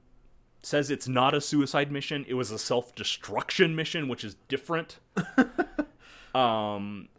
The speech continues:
Speaker 1: and this is kinda where Lena begins to guess that she has cancer.
Speaker 2: Yeah.
Speaker 1: That Ventress has cancer, or some-, has
Speaker 2: Some-,
Speaker 1: something wrong with
Speaker 2: y-,
Speaker 1: her.
Speaker 2: something wrong with her, right.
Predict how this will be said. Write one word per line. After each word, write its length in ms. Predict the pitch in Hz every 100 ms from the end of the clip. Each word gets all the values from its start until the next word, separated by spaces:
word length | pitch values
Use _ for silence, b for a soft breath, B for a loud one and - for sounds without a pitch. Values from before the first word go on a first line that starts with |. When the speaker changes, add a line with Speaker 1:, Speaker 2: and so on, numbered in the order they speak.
| -
Speaker 1:
and 180 | 139 120
this 180 | 120 -
is 120 | 147
kinda 260 | 165 160
where 480 | 151 135 131 123 120
Lena 340 | 120 135 135 131
begins 420 | 120 120 131 123
to 100 | -
guess 420 | 104 120 120 -
that 260 | - 117 117
she 180 | - 117
has 160 | 107
cancer. 320 | - - - - - _ _ _ _ _ _ b b b b
Speaker 2:
Yeah. 260 | 135 120 113
Speaker 1:
That 40 | 117
Ventress 160 | 113 110
has 160 | 104 -
cancer, 280 | - - -
or 100 | 110
some-, 300 | - 135 -
has 200 | 135 175
Speaker 2:
Some-, 220 | - 185 151
Speaker 1:
something 200 | - 87
wrong 240 | 113 143
with 20 | 156
Speaker 2:
y-, 60 |
Speaker 1:
her. 60 | 170
Speaker 2:
something 360 | - 156 139
wrong 220 | 120 104 107
with 100 | 98
her, 100 | 98
right. 320 | 110 98